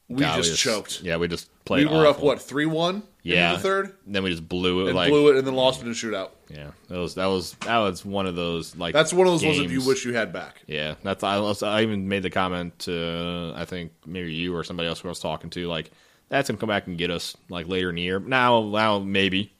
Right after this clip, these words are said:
Speaker 2: still maybe,
Speaker 1: You never
Speaker 2: but,
Speaker 1: know.
Speaker 2: but still, it's, like, one of those where you should have had that type thing.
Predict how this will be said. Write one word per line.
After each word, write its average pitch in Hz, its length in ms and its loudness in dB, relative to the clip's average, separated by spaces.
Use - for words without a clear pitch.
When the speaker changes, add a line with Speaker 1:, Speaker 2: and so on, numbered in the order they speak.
Speaker 2:
still - 200 2
maybe, 90 240 2
Speaker 1:
You 220 160 2
never 226 140 6
Speaker 2:
but, 226 40 4
Speaker 1:
know. 214 200 2
Speaker 2:
but 101 120 -4
still, 117 240 6
it's, 95 80 2
like, 98 160 0
one 107 100 0
of 104 60 2
those 98 100 0
where 98 80 -4
you 82 160 -6
should 95 220 -4
have 90 100 -2
had 82 160 -4
that 76 160 -6
type 71 240 -10
thing. 78 240 -12